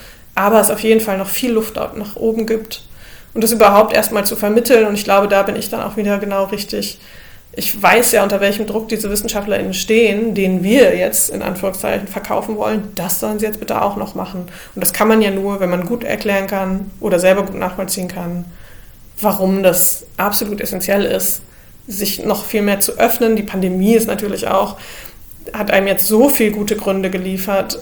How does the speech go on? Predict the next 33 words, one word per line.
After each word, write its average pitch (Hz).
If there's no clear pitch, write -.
und 202
so 220
viel 220
gute 214
Beispiele 202
auch -
für 208
ein 170
Arbeiten, 185
äh, 175
in 202
einem, 175
also 175
das 175
von 170
Openness 190
geprägt 196
ist. -
Aber 185
natürlich 196
muss 202
da 185
noch 165
viel, -
viel -
mehr -
passieren. -
Und 220
da 226
passiert 247
auch -
wahnsinnig -
viel. -